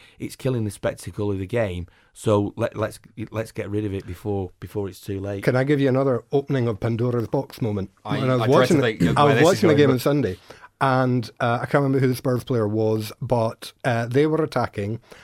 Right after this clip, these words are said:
Speaker 2: and I'm, I think, I can't swear to it, but for, for the sake of argument, assume that an, an attacking Spurs player touched the ball with his hand, just briefly, just a little,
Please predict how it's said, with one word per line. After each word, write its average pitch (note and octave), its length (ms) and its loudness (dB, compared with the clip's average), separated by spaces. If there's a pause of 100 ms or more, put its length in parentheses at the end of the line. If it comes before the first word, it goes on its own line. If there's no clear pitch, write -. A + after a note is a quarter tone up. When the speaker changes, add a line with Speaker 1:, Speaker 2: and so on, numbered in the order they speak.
(220)
Speaker 2:
and B2 460 2
I'm, B2+ 360 0 (260)
I C3+ 80 -2
think, - 640 0
I C#3 140 2
can't E3 240 -4
swear C3 200 0
to B2 100 -2
it, A2 40 -2
but B2+ 200 -2
for, D#3 180 2
for G3 100 4
the F#3+ 60 -2
sake G#3 200 0
of F3 60 0
argument, B2 340 2
assume B2 480 -2 (380)
that C3 200 0
an, C3 100 0
an C3+ 220 0
attacking D3+ 440 -2
Spurs C3+ 300 -4
player A2 320 -2 (300)
touched - 300 -4
the D3+ 60 -6
ball A#2+ 240 0
with A2 140 -2
his A2 80 -8
hand, G2 340 -4 (100)
just - 220 -4
briefly, F3+ 380 -2
just - 260 -10
a E3+ 60 0
little, E3 340 -2